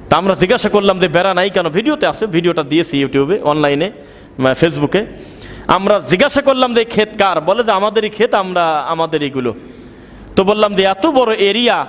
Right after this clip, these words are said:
একটা কোনো কাঁটা তারের বেড়া নাই, একটা কোনো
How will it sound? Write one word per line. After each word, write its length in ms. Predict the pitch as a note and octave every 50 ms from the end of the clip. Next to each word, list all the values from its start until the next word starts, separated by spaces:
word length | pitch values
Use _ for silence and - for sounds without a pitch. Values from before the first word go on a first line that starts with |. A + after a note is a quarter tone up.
| - - - - - -
একটা 420 | - G#3 G#3 - - - - G#3 F#3+
কোনো 220 | - G#3 G#3+ B3
কাঁটা 460 | - G#3 - F#3 F#3 F3+ G3+ F#3+ F3+ - -
তারের 260 | F3+ F3+ F3+ E3+ D#3
বেড়া 300 | C3+ D#3+ E3+ F3+ F#3+ F#3+
নাই, 320 | G3 F#3+ F#3 E3+ D3+ C#3+ C3 - - - - _
একটা 380 | F#3 F#3+ F#3+ - - - F#3+
কোনো 240 | F3+ - F#3 G3 G3